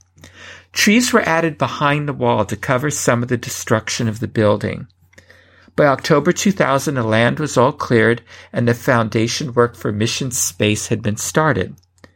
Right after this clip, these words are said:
When built, would it achieve the popularity of Horizons? We'll explore that in our next installment of our Epcot series when we cover Mission Space. Horizons will always be remembered as an Epcot classic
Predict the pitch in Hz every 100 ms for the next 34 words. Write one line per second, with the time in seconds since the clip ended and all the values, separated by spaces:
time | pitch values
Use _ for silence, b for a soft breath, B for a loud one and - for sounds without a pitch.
0 | B B B B - 135 180 269 - 208
1 | 208 123 - - 139 139 143 139 - -
2 | - 123 139 - - 127 123 107 101 98
3 | 107 131 117 - 104 123 120 175 196 -
4 | - b b b b b 160 160 - -
5 | 165 180 180 135 120 107 104 131 - -
6 | 110 - 123 104 104 101 98 98 - -
7 | - - - - 107 101 101 101 107 104
8 | 98 - 104 104 95 101 - - 92 -
9 | - - 110 98 - - - _ _ _
10 | _ _ _ _ _ _ _ _ _ _
11 | _ _ - B B B B B 175 160
12 | 170 190 220 196 170 143 170 170 175 170
13 | 151 127 131 135 123 127 - 139 - -
14 | 135 - - 120 120 - - -